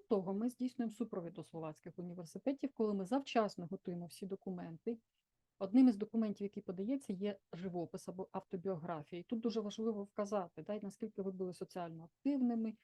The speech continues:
чому ви цікавитесь політологією або міжнародними відносинами, якої мети ви хотіли би досягти. Ми готуємо документи, готуємо довідки, робимо переклади, реєструємо вас на В Н Ж,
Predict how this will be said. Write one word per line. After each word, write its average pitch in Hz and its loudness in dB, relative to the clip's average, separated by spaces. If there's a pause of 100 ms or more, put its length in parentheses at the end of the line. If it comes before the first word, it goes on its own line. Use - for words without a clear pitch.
(520)
чому 220 6
ви 185 -2
цікавитесь - -6
політологією 170 -6
або 165 -8
міжнародними 165 -8
відносинами, 208 0
якої 196 -2
мети 190 2
ви 202 0
хотіли 185 -2
би 185 -2
досягти. 165 -6 (1120)
Ми 247 12 (460)
готуємо 190 2 (320)
документи, 226 4
готуємо 180 -2
довідки, 240 2
робимо 180 -6
переклади, 220 -2
реєструємо 170 -4
вас 170 -18
на 170 -10
В 175 -12
Н 170 -10
Ж, 277 0